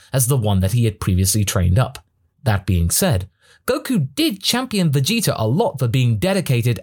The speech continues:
and focused, but not how he got that way, and that all of this is just to beat Kakarot,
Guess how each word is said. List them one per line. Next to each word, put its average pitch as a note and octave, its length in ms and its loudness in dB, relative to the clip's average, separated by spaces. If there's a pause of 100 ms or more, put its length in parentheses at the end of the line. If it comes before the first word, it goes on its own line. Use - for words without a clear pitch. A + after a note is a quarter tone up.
and D#3 240 0
focused, - 640 -2 (100)
but B2 220 0 (320)
not - 200 -2 (120)
how F#3+ 460 0
he B2 180 0
got F#2+ 300 -2
that F#2 200 -2
way, F2+ 380 2 (240)
and A#2+ 160 2 (160)
that - 180 -2
all G3+ 180 0
of C#3+ 120 0
this G2+ 260 0 (240)
is A#2 160 -2
just - 300 0
to A2 40 0
beat G2 280 -2
Kakarot, G#2+ 560 -2